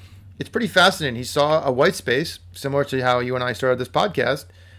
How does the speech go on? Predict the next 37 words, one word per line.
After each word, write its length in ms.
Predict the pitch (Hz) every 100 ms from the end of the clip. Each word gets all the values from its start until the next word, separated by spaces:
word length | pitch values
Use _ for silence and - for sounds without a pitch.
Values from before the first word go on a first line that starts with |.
| -
and 140 | 127 139
has 80 | 123
grown 300 | 120 151 165
it 120 | -
exponentially. 540 | 160 - 143 196 123
I 20 |
mean, 120 | 117 127
when 100 | 170
you 100 | 403
have 240 | 302 104
Greg 320 | 120 143 160
Olsen, 460 | 123 143 - 160 147
Baron 360 | 107 123 143
Davis, 480 | 127 123 135 147 - 143 - - - - - - - -
Megan 320 | 135 151 127
Rapinoe, 520 | 120 135 151 147 143
Ian 220 | 127 143
Happ, 340 | 110 113 151 - - - - - -
those 140 | 156 269
are 60 | 277
legit 320 | 160 139 135
names 420 | 143 202 156 104
that 100 | 117
you're 80 | 110
talking 260 | 135 165
about 240 | 139 117 110
in 80 | 113
the 80 |
sports 300 | 110 147 208
field, 320 | - 123 113 101
former 260 | 139 127
athletes 540 | 143 190 127 110 - - - - - -
who 120 | 135 139
are 300 | 139 139 -
on 180 | 147 160
his 180 | 156 139
network. 460 | 202 110 82 -